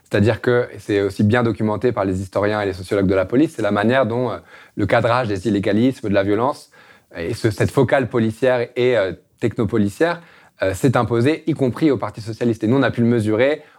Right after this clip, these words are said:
en parlant notamment avec, euh, euh, l'adjoint en charge de la sécurité à Marseille, Yann-, Yannick Ohanessian, où on sent en fait que,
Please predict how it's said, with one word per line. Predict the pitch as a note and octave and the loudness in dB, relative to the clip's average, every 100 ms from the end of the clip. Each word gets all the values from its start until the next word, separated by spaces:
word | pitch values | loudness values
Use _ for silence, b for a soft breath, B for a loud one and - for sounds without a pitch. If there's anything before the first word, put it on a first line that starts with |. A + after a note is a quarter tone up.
| - | -8
en | G#2+ | -4
parlant | G#2 - A#3 | 0 0 0
notamment | A#2 G2+ G2 A#2 B2+ | -2 0 0 0 0
avec, | G2 F#2+ | -2 -4
euh, | G2+ F#2 F2 - b b - | -2 -2 -2 -8 b b -6
euh, | F#2 E2+ E2+ | -4 -2 -2
l'adjoint | F#2+ F#2 G#2 G#2+ | 0 2 2 0
en | |
charge | G2+ F#2+ | 0 -4
de | |
la | F#2+ | -4
sécurité | F#2 F#2+ G2+ G2 A2+ | -2 -2 0 0 2
à | G2 | 0
Marseille, | F2+ - C3+ C3+ | -2 0 2 2
Yann-, | G2+ A2 | 0 -4
Yannick | A#2 G2+ G2 | -6 -4 -2
Ohanessian, | G2+ F#2+ F#2+ - D3+ D3+ B B B B | -2 0 -2 0 0 0 B B B B
où | C#3 | 2
on | C3+ A2 | 2 0
sent | - | 0
en | E3+ C3 | 0 0
fait | A#2 D3+ D3+ - | 0 -2 -2 -6
que, | B2+ | 0